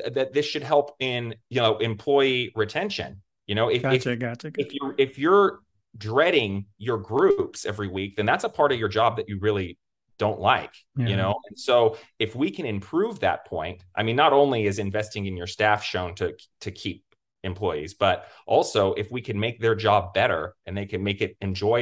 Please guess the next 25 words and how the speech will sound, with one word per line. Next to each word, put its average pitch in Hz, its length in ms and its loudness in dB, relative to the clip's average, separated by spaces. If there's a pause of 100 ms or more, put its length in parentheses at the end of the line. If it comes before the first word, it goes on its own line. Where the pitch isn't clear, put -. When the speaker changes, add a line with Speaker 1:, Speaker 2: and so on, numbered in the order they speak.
Speaker 1:
it - 80 -6
more, 85 400 -4 (320)
you 92 80 -6
know, 98 80 0
isn't 110 240 -4
that 107 140 4
a 95 40 4
win 98 240 0
for 98 180 -4
everybody? 113 580 -2 (380)
Speaker 2:
Oh 156 100 4
yeah, 123 220 2
for - 140 -6
sure. 127 400 2
For 135 80 0
sure. 139 240 -2 (140)
Speaker 1:
Yeah. 85 100 -10
Speaker 2:
That, - 220 -2 (360)
well, 147 360 6
yeah, 143 220 0
I - 20 -6
mean, 123 140 -4
you're 135 80 -4 (120)
talking 135 200 -2
about 127 320 -4